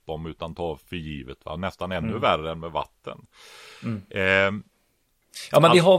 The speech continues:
Speaker 2: värmen. Det, det är ju någonting som är sjukt kritiskt för oss. Men
Speaker 1: Ja.
Speaker 2: precis som du sa, det här komplexiteten för en bonde att få tag på den här, eh, axeln till tröskan,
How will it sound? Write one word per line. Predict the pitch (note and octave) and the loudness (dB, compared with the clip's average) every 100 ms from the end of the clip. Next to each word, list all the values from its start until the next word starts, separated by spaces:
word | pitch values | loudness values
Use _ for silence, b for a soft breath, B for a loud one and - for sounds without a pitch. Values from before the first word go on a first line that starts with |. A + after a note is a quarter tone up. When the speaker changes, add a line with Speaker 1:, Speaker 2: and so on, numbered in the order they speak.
| F3 | 8
Speaker 2:
värmen. | G#3+ B2+ F2+ F2+ B2 E3+ - | 8 8 2 0 0 0 -6
Det, | B2+ C#3+ E3 | 2 4 4
det | D3+ | 2
är | D#3+ | 4
ju | A#2+ | 4
någonting | G#2+ G2 | 0 -4
som | G2 G2+ | -8 -8
är | |
sjukt | - C3 A2 G#2 - | -4 -4 -4 -8 -14
kritiskt | - G#2 F#2+ G#2+ | -10 -10 -8 -8
för | - | -4
oss. | G#2 G#2+ - b b | -6 -6 -14 b b
Men | D3 | 6
Speaker 1:
Ja. | C#3+ G#2+ - | 8 6 2
Speaker 2:
precis | C#3 - G#2+ G#2 - | -2 -2 -4 -4 -6
som | C#3+ B2+ | -4 -2
du | A2+ G#2+ | -2 -2
sa, | A2 G2 | 0 2
det | G2+ | 2
här | G#2 | -2
komplexiteten | - G2 G#2 - G#2+ G#2 - G2 | -6 -8 -8 -10 -6 -6 -8 -10
för | G2+ | -8
en | G2+ | -4
bonde | B2+ C3 G2 F#2+ D3+ E3 _ - | -4 -4 -4 -2 -2 -2 _ -10
att | B2 | -6
få | B2 | -6
tag | A#2 G#2 F#2 | -2 -2 0
på | G#2 | -2
den | G2+ G2 | -2 -2
här, | F#2 F#2 | -4 -4
eh, | - - - - - - - | -6 -14 -12 -10 -10 -12 -8
axeln | - - - B2+ | -8 -6 -8 -6
till | A#2+ A#2 | -6 -8
tröskan, | A#2+ A#2+ - - C#3 G#2+ | -8 -10 -8 0 2 0